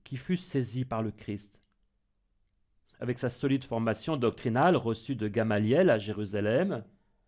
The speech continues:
avec surtout son tempérament fougueux et son zèle inné-, infatigable. « Je suis le plus petit des apôtres, dit-il, moi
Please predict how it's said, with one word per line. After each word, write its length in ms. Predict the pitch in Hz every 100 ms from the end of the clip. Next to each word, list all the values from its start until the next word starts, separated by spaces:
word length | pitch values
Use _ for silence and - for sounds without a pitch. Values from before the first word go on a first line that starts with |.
| _ _ _ -
avec 200 | 131 151
surtout 360 | 147 131 - 190
son 240 | - 123
tempérament 1080 | 120 147 135 131 110 101 104 101 120 156 170
fougueux 600 | - - 92 110 151 151
et 40 |
son 280 | 117 - 104
zèle 340 | 98 123 135 131
inné-, 360 | 117 113 117 113 _
infatigable. « 1080 | 139 139 - 131 127 - 104 107 98 92 95 _ _ _ _ _ _ _ _ _ _ _ _ _ _ _ _ _ _ _
Je 120 | -
suis 280 | 170 - 240
le 140 | 202 175
plus 260 | - 226
petit 360 | - 214 214 214
des 240 | 190 175
apôtres, 580 | 202 202 117 113 - 127
dit-il, 640 | 107 127 127 120 110 107 107 _ _ _ _ _ _ _ _
moi 460 | 135 165 190 202